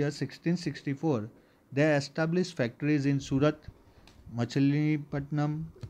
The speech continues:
अ, and पौंडीचेरी। तो ये मैप में आपको सब प्लेस दिखाई देंगे। The head of the French company was Joseph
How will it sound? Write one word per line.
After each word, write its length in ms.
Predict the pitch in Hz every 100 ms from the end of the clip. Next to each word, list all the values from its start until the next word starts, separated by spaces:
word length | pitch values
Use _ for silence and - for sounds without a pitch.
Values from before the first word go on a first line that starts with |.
| - - - - -
अ, 760 | 113 113 110 113 120 - 127
and 160 | 147 147
पौंडीचेरी। 640 | 139 127 123 123 95 92 101 - _ _ _ _ - - _ - - -
तो 280 | 117 110 113
ये 540 | 113 120 120 123 123
मैप 280 | 120 117 113 -
में 100 | 131
आपको 560 | 120 113 - 117 117 120
सब 280 | - 120 120 - - - - -
प्लेस 480 | 127 127 - - - - - - -
दिखाई 300 | 127 107 123
देंगे। 360 | 123 123 120 123 - _ _ - - - - _ _ _ _ _ _ _ - - - - -
The 340 | 120 147 160 156 131
head 200 | 151 196
of 240 | 208 180
the 140 | 196 180
French 400 | 165 170 180 -
company 320 | 165 165 165 151
was 200 | 151 139 120
Joseph 400 | 123 120 151